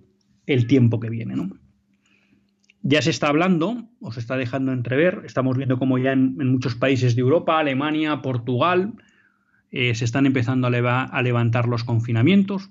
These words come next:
Eso no quiere decir que vaya a haber una normalización plena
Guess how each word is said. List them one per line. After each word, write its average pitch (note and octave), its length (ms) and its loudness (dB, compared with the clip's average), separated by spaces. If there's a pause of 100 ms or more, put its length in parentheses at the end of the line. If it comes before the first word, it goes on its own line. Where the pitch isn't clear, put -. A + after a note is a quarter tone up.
Eso - 160 -6
no C#3+ 140 -2
quiere B2+ 180 -2
decir B2+ 180 -2
que B2 120 0
vaya B2 200 4
a B2 40 4
haber B2+ 160 2
una B2+ 160 -2
normalización A#2+ 840 -2
plena C#3+ 440 4